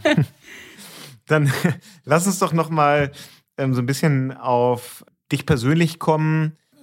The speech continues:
Speaker 2: Deine Rolle als Unternehmerin. Wir haben am Anfang gesagt, die Folge hier erscheint am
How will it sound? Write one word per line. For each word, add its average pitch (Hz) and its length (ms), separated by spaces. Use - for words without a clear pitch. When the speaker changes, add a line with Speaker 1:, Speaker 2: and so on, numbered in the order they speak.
Speaker 2:
Deine 120 460
Rolle 131 220
als 131 140
Unternehmerin. 139 600
Wir 131 60
haben 127 120
am 123 100
Anfang 139 320
gesagt, 131 760
die 131 260
Folge 135 320
hier 127 180
erscheint 123 460
am 120 320